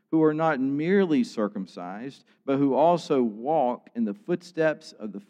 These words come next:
faith that our father Abraham had before he was circumcised. The word of the Lord. So the first point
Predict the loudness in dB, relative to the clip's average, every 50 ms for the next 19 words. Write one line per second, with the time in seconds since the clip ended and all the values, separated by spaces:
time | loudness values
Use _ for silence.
0 | _ _ -4 -2 0 0 0 -2 -4 -8 _ _ _ _ _ -2 0 2 2 2
1 | 0 0 0 0 2 2 0 0 0 0 0 0 -2 -4 -2 -2 -4 -4 -4 -4
2 | -4 -4 -4 -2 -2 -4 -2 -4 -6 -8 -8 -6 -6 -6 -6 _ _ _ -4 -2
3 | -2 0 0 0 -2 -4 -6 _ _ _ _ _ _ _ -4 -2 -2 -2 -4 -6
4 | -4 -6 -6 -6 -8 -16 -14 -12 -12 -12 -12 -14 -18 -20 -20 -20 _ _ _ _
5 | _ _ _ _ _ _ _ _ _ _ -8 -4 -2 -2 -2 -4 -4 -6 -6 -6
6 | -6 -6 -8 -10 -14 -16 -20 _ _ _ _ _ _ _ _ _ _ _ _ _
7 | _ _ _ -4 -2 -2 0 2 2 2 2 2 0 -2 0 0 0 0 -4